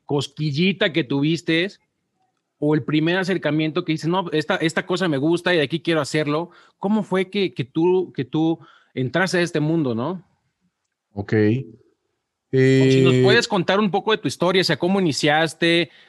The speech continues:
Speaker 1: Yo, nosotros ya, nosotros, gran parte del equipo de M T C,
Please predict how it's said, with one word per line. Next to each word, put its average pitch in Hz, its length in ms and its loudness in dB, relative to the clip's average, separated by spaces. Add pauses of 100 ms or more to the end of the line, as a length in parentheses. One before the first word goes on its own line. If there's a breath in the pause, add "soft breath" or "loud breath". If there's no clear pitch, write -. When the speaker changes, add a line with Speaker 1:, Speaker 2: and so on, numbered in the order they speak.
(100 loud breath)
Speaker 1:
Yo, 160 320 -2
nosotros 190 380 0
ya, 202 120 2
nosotros, 180 520 -2
gran 165 240 0
parte 175 280 -2
del 156 120 0
equipo 151 360 -4
de 156 80 2
M 156 140 -2
T 151 140 -6
C, 156 340 -4